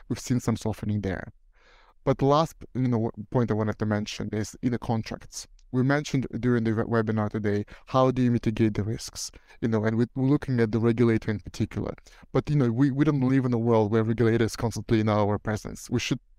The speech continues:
think with somewhere out there lurking around. But we do see every single day is the contracts, contractual relationship with our counterparties, with the banks, with, with, with, you know,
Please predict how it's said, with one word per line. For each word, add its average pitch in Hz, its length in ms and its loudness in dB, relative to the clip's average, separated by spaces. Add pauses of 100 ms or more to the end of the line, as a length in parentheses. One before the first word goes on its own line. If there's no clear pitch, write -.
think 127 300 0
with - 240 -8
somewhere 117 520 0 (120)
out 117 280 2
there 117 200 2
lurking 117 420 0
around. 110 480 0 (440)
But 127 140 -2
we 120 140 0
do 147 240 -2
see 110 320 0
every 101 160 0
single 107 320 -2
day 107 220 0
is 107 100 -2
the 113 100 -6
contracts, - 600 -6 (200)
contractual 135 500 -2
relationship 117 600 -2
with 107 160 -4
our 110 240 2
counterparties, 113 680 0
with 107 100 -6
the 113 60 -4
banks, 113 440 -2 (420)
with, 120 200 0
with, 117 240 0
with, 117 260 0
you 127 120 4
know, 110 100 0